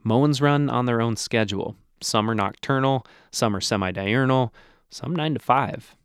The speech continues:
And some, some just come at you trotting down the trail as if written in some book. Like the one negotiating the steep steps Quinlan just walked. Quinlan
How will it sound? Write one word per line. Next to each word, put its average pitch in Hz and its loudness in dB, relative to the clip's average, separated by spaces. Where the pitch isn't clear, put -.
And 101 -4
some, 107 -2
some 170 2
just - -6
come 175 2
at - -2
you 165 0
trotting 151 0
down 156 2
the 120 0
trail 143 2
as 117 2
if 131 -4
written 127 2
in 127 -2
some 131 0
book. 117 2
Like 123 0
the 139 4
one 139 2
negotiating 127 2
the 101 -2
steep - -6
steps - 0
Quinlan 127 -2
just - -6
walked. 117 -6
Quinlan 143 4